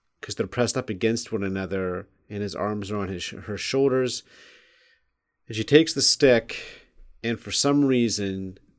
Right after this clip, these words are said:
something tells her that she needs to say these words, and the words are, "I dedicate this death to Shadow." And she takes the stick and she shoves it through her body and through,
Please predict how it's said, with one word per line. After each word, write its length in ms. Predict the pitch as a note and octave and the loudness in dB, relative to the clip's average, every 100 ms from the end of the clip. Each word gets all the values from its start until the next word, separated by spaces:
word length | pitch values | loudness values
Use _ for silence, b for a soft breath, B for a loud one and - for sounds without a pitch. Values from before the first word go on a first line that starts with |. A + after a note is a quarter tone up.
| _ | _
something 380 | - C3+ A#2 B2+ | -4 -4 -2 -6
tells 380 | - B2 A2+ - | 0 2 2 0
her 120 | G#2+ | -2
that 140 | F2+ | -2
she 180 | G2 A#2 | -6 -4
needs 160 | A2+ G2 | -6 -4
to 80 | F#2+ | -4
say 300 | - A2+ G#2+ | 0 0 0
these 260 | G#2 F#2+ | -4 -6
words, 460 | F#2+ G#2 F#2+ F#2 - | -4 -2 -2 -4 -6
and 100 | F#2+ | -8
the 60 | |
words 420 | F#2 G2+ G#2 G2 - _ | -6 -4 -4 -4 -10 _
are, 460 | A2+ G#2 F2 E2 F2+ _ _ _ _ _ _ _ _ _ _ - | -2 0 0 -2 -6 _ _ _ _ _ _ _ _ _ _ -8
"I 60 | A#2+ | -2
dedicate 580 | G#2+ A#2 A2 C3 G#2+ - | 2 2 2 0 0 -2
this 220 | A2 - | -2 0
death 600 | - G#2+ F2+ - - _ _ _ | 0 0 0 -8 -20 _ _ _
to 100 | F#2+ | -8
Shadow." 640 | - A2 G2+ F2 D2 G2 b b b b - | -4 -2 0 -2 -6 -12 b b b b -16
And 100 | - | -14
she 80 | - | -2
takes 280 | B2+ B2+ | -2 0
the 80 | - | -2
stick 340 | B2 - C3 G#2+ | -2 0 0 0
and 120 | F#2+ | -6
she 140 | - | -6
shoves 480 | G2 - C3+ C3 G2+ | -4 0 2 2 2
it 140 | F#2+ | -4
through 300 | - - C3+ | -6 -4 -2
her 160 | A#2 B2+ | 0 0
body 580 | G2 G#2 G#2 G#2 G#2 F#2+ b b b _ | 0 0 0 0 -2 -8 b b b _
and 280 | A2 G2 F#2 | -6 -6 -8
through, 640 | - A2 A#2 G#2+ F#2+ F2 | -10 0 2 4 0 -4